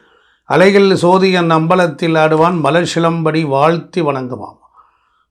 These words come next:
கும்பராசி அன்பர்கள், பொதுவா இது ராசியில காலச்சக்கரத்திற்கு பதினொன்னாவது வீடாக இருக்கிறது. அப்ப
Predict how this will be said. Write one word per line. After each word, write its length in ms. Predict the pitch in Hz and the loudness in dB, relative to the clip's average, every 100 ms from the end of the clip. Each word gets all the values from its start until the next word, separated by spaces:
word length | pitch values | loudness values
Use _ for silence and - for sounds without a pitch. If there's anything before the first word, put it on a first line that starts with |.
| - | -8
கும்பராசி 580 | 180 226 214 180 180 170 | 0 2 4 4 2 0
அன்பர்கள், 640 | 147 156 147 117 - - _ _ _ _ _ _ _ _ _ 160 | -2 -2 -4 -4 -8 -10 _ _ _ _ _ _ _ _ _ -2
பொதுவா 340 | 175 208 202 | 2 4 4
இது 300 | 185 170 170 | 4 2 4
ராசியில 580 | 156 180 156 170 185 156 | 4 2 2 0 0 2
காலச்சக்கரத்திற்கு 1000 | 156 180 175 170 160 151 139 143 180 151 | 2 2 0 -2 -2 -4 -2 -4 -4 -2
பதினொன்னாவது 580 | 156 170 175 160 156 143 | -2 0 -2 -2 -2 -2
வீடாக 420 | 143 143 131 123 | -4 -2 -4 -4
இருக்கிறது. 580 | 139 - 131 107 - _ _ _ _ _ _ _ _ _ | -8 -8 -10 -10 -14 _ _ _ _ _ _ _ _ _
அப்ப 360 | - 143 - | -4 -4 0